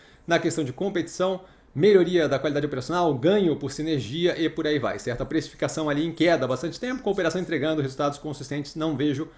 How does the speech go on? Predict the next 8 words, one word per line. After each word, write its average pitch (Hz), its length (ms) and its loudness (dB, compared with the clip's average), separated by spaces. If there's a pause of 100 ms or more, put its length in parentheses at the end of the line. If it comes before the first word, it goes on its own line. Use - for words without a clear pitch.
(320)
qualquer 170 400 4
racional. 139 400 -2
A - 20 0
operação, 135 400 -2
mais 135 360 0
do 143 60 -4
que 139 100 -6
isso, 143 280 -4